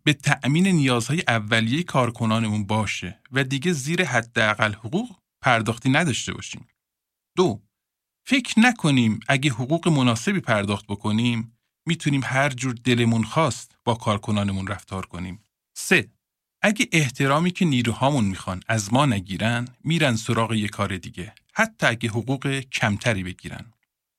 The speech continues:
چهار، لازم نیست برای راضی نگه داشتن نیروهامون فقط حقوق اونها رو ببریم بالا. راه‌های ارزونتر و بهتر دیگه‌ای هم هست،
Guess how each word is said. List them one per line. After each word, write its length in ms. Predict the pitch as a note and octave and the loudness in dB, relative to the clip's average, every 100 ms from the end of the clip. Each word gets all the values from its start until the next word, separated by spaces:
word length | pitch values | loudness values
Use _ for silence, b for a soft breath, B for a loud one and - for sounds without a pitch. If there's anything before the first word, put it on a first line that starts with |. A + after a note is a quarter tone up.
| _ _ _ _ | _ _ _ _
چهار، 420 | - A2+ C3 F#2+ - _ _ _ _ _ D3 | -2 2 2 0 -4 _ _ _ _ _ 0
لازم 340 | E3+ E3 G#3 | 2 4 4
نیست 400 | G3+ G3 - - | 4 2 0 -2
برای 280 | B2 B2 C3 | 2 4 2
راضی 300 | B2 A2+ A#2 | 2 2 2
نگه 320 | A2 A2 G2 | 2 2 0
داشتن 380 | - G#2+ - D3 | -2 -4 0 0
نیروهامون 680 | D#3 A2 G2+ G2+ G2+ G2 F2+ _ | 2 2 0 -2 -2 -2 -8 _
فقط 340 | B2 C#3+ C#3 | -2 -2 -2
حقوق 360 | - C3+ D3+ E3 | -6 -10 -6 0
اونها 320 | A#2 F#2+ G#2 | 0 0 -2
رو 100 | G2 | -4
ببریم 360 | F#2+ G2 F#2 F#2 | -4 -6 -6 -6
بالا. 300 | F#2 F#2+ - _ _ _ _ _ - | -8 -10 -14 _ _ _ _ _ -2
راه‌های 360 | B2+ A2 B2 B2+ | 0 2 0 2
ارزونتر 640 | A#2 G#2+ G#2 G#2 A2 G#2 G2 | 0 0 0 0 0 -2 -2
و 60 | |
بهتر 460 | G2 A2 F#2 - E3+ | -2 -2 -4 -2 0
دیگه‌ای 420 | G3 C3 A2 A#2+ | 2 0 0 0
هم 200 | A2 A2 | 0 -2
هست، 460 | G#2+ C3+ G2 - | 0 -2 -2 -6